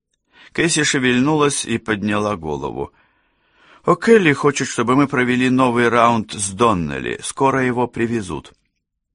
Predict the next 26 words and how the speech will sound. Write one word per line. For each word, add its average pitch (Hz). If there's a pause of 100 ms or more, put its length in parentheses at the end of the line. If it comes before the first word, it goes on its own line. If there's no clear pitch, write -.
(480)
«Отлично», 80
кивнул 95
Сэм. - (800)
«Надеюсь, 82
появление 85
другого 80
детектива 80
немного 80
встряхнёт 104
его». - (1000)
Он 117
бросил 123
на 110
нас 107
быстрый 95
взгляд, 104 (680)
и 92
я 120
подумал, 131
что 120
на 110
самом 131
деле 135
ему 120
всё 131
известно. 113